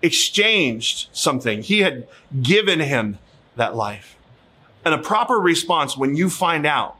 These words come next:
that someone has paid a price for your life, that someone has done what Jesus has done, the proper response to find out that he substituted his life for us and he did it as a free gift,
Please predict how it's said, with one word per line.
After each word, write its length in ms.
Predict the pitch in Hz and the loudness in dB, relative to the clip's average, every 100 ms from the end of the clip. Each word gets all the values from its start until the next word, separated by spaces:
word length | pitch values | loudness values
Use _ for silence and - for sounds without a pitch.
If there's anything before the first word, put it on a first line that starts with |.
| _ _ _ _ _ _ - - | _ _ _ _ _ _ -16 -2
that 180 | 147 - | 0 0
someone 360 | - 185 190 | 0 0 0
has 180 | 165 156 | 0 -2
paid 240 | - 175 | 0 2
a 60 | 143 | 2
price 340 | - 135 123 | 0 -2 -2
for 260 | - 143 139 | -2 0 2
your 240 | 123 113 | 2 2
life, 420 | 104 95 - - - _ _ - _ _ _ _ - | 2 -2 -6 -20 -20 _ _ -20 _ _ _ _ -2
that 180 | 165 170 | 0 2
someone 240 | 208 196 | 0 2
has 200 | 175 127 | 0 0
done 340 | 151 139 113 | 0 2 2
what 220 | 120 156 147 | 0 0 -2
Jesus 640 | 127 160 135 120 - - _ - _ - | -2 -2 -2 -2 -4 -8 _ -20 _ -8
has 380 | - 131 113 104 | -2 -2 -2 -2
done, 300 | 110 98 - _ _ _ | -2 -2 -12 _ _ _
the 100 | 180 | -2
proper 540 | 160 - 202 202 226 208 | -2 -4 -2 0 2 2
response 840 | 170 160 - 165 143 110 - - - _ _ | 2 2 0 0 0 -2 -8 -12 -14 _ _
to 80 | - | -6
find 240 | - 156 147 | -2 0 0
out 140 | 139 | 0
that 120 | 127 | -2
he 120 | 151 | 0
substituted 1080 | 151 - - 247 190 - 143 - 127 104 101 - - _ | 0 2 2 0 0 -2 -4 -2 -2 -2 -4 -12 -20 _
his 340 | - 185 180 120 | -2 0 0 0
life 240 | 113 107 | -2 -4
for 280 | - 135 113 | -2 0 2
us 180 | 110 - | -2 -2
and 140 | 139 | -2
he 100 | 139 | 0
did 160 | 131 170 | 2 4
it 100 | 160 | 2
as 240 | 135 123 | 0 -2
a 100 | 110 | -4
free 320 | 101 - 143 123 | -8 -2 0 2
gift, 460 | 120 143 190 - | 2 2 0 -8